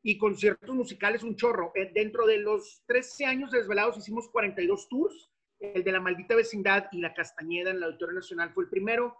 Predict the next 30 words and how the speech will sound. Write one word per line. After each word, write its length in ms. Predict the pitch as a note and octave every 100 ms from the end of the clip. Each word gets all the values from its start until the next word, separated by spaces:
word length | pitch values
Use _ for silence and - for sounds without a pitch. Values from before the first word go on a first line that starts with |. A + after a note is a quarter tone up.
| _ _
Luego 240 | - F#3+ G3
fuimos 240 | G3 F#3+
a 80 | F#3+
ver 140 | F3
a 80 | E3
Michael 320 | E3+ E3+ F3
Jackson, 500 | G#3+ A3+ A3+ A3+ G#3
que 60 | E3
fue 100 | F3
el 60 | E3
Desvelados 300 | D#3+ E3 -
Tour 160 | F3+
parte 240 | - - -
tres. 380 | - A#3 A#3 - _ _ -
Hicimos 460 | F#3 G#3+ G#3+ G#3
tours 280 | A3 G#3 G#3
a 60 | F#3+
ver 140 | G3
las 200 | G3+ G3+
premiers 420 | - F3+ F3 F#3
de 60 | F3
las 140 | F#3
películas 380 | - F3 - E3+
de 40 | D#3+
Star 240 | - E3+
Wars. 320 | E3 A3 A#3
Me 100 | F#3+
llevé 440 | E3+ F3 G#3 G#3 _ -
ocho 260 | G3 G#3
camiones. 600 | - E3+ G#3+ G#3+ G#3 -